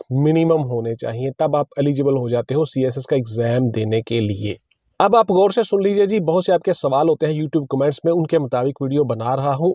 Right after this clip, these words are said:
आईसीएस किया हो आपने, डीएई किया हो, कोई आपने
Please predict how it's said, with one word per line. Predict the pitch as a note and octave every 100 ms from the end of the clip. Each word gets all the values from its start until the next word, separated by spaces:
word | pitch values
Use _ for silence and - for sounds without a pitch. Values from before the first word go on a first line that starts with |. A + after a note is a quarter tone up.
| -
आईसीएस | C3+ D3+ - F#3 -
किया | D3+ D#3+
हो | D#3 E3
आपने, | C#3+ C#3 D#3 D#3+
डीएई | B2 C3+ D3 D#3 D3 - D#3 E3+
किया | D#3+ D#3 D#3
हो, | C#3+ D#3+ D#3+ D3+
कोई | D3+ D#3+ D#3+
आपने | C3+ C#3 - D#3 E3+